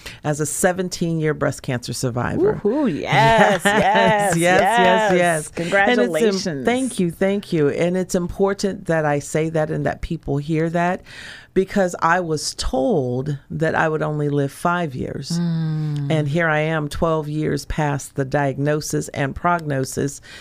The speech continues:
Speaker 1: So, you know, once God has told you one thing,
Speaker 2: Mm-hmm.
Speaker 1: you know, whose report shall we believe? I
Speaker 2: Right.
Speaker 1: said that to a survivor this morning. "Whose report shall we believe?
Speaker 2: Mm-hmm.
Speaker 1: We shall believe the report of the Lord," Isaiah fifty-three and one.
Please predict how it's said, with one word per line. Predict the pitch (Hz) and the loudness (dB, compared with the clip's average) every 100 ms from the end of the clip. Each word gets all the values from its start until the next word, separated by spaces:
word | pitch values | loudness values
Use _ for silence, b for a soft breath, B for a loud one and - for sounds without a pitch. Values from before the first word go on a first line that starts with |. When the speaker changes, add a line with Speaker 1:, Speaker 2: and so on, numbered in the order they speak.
| B - | B -8
Speaker 1:
So, | - 196 165 156 147 147 - | -2 2 4 4 2 0 0
you | 170 151 | -2 0
know, | 139 139 139 - | 0 0 -2 -6
once | 139 147 175 180 - | -4 0 0 -2 -4
God | 165 160 175 165 | -2 0 0 -2
has | 156 151 - | -2 -2 -2
told | 165 156 156 151 | -2 -2 -2 -4
you | 147 143 | -2 0
one | 147 190 190 | 0 0 -2
thing, | - 139 123 | 0 0 0
Speaker 2:
Mm-hmm. | 120 135 170 165 151 147 160 | -4 -6 -4 -2 -2 -2 0
Speaker 1:
you | 147 | 0
know, | 135 | 0
whose | 131 202 180 | 2 0 0
report | 160 - 190 165 - | -4 -2 -2 -2 -2
shall | 160 147 | -2 0
we | 143 143 | 0 0
believe? | 139 135 170 151 123 - | 0 0 0 0 -2 0
I | 151 | 0
Speaker 2:
Right. | - | 0
Speaker 1:
said | 160 151 | -2 0
that | - - | -4 -2
to | 156 | -4
a | 147 | -2
survivor | 147 151 147 139 143 | -2 0 0 0 -2
this | 143 | -2
morning. | 165 170 160 131 | -2 0 0 -2
"Whose | 135 170 170 - | -2 -2 -4 -6
report | 160 160 180 175 | -6 -4 -4 -4
shall | - 160 | 0 0
we | 160 170 | 0 -2
believe? | 160 160 180 202 226 | -2 0 2 2 0
Speaker 2:
Mm-hmm. | 143 143 135 175 | 0 -2 -4 0
Speaker 1:
We | 156 175 | 2 2
shall | - 151 143 - - | 0 0 -2 -6 -6
believe | - 147 151 156 143 | 0 2 2 0 0
the | 135 | 0
report | 135 131 - 143 135 | 0 -2 -2 -2 0
of | 135 123 | -4 -4
the | 127 | -2
Lord," | 131 139 131 131 | 0 2 0 0
Isaiah | - 135 127 143 139 | -2 -4 -2 -2 -2
fifty-three | 143 143 - 139 - 143 139 | -2 -6 -6 -10 -4 -2 0
and | 135 | 0
one. | 135 123 120 | 0 -2 -4